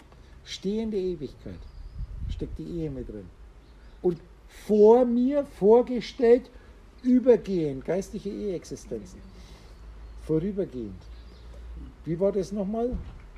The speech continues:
Und dein Logos sei ja, ja, nein, nein, alles, was überflüssig, was darüber hinausgeht, ist böse, ist wrong. Wie genau waren diese deutschen, deutsch-deutschen Worte?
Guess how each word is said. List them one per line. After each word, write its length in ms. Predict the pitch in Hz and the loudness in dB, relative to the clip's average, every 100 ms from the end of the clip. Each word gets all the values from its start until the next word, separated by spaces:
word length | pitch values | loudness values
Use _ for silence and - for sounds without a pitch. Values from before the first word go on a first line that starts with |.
| - - - | -20 -20 -6
Und 180 | 190 196 | -4 0
dein 180 | 196 175 | 2 2
Logos 500 | 175 208 240 262 - | 4 2 2 -2 -2
sei 180 | 208 180 | -2 -2
ja, 280 | 175 170 165 | 0 2 2
ja, 440 | 165 165 185 254 240 - 175 | 4 2 2 0 -6 -12 -6
nein, 300 | 175 170 170 | -2 -2 -2
nein, 360 | 170 202 240 185 | -2 -2 -4 -4
alles, 360 | 196 233 - | 0 0 -2
was 200 | 208 - | -8 -8
überflüssig, 720 | - 240 247 214 180 160 156 - | -8 -6 -2 -4 -4 -10 -10 -10
was 200 | 160 - | -10 -6
darüber 400 | 170 175 220 220 | -6 -6 -6 -6
hinausgeht, 800 | 190 185 190 202 - 170 135 117 - - - - - - - - - 170 | -6 -6 -4 -6 -10 -10 -8 -10 -16 -20 -20 -20 -20 -20 -20 -20 -14 -12
ist 200 | - - | -12 -8
böse, 320 | 135 107 101 - - - - - - - - - - | -8 -8 -14 -18 -18 -18 -18 -18 -16 -18 -12 -12 -12
ist 160 | 135 139 | -10 -6
wrong. 260 | 117 98 98 - - - - - - - - - - - - - - | -6 -8 -14 -20 -20 -20 -20 -20 -20 -20 -20 -20 -20 -20 -20 -20 -10
Wie 120 | 165 | -8
genau 520 | - 180 175 180 240 220 | -4 -4 -2 -4 -6 -6
waren 180 | 202 | -8
diese 300 | 185 196 208 | -8 -12 -12
deutschen, 500 | - 180 190 - 185 160 | -10 -8 -10 -10 -14 -8
deutsch-deutschen 600 | 180 170 - 160 - 143 | -8 -8 -10 -10 -10 -12
Worte? 180 | 117 | -12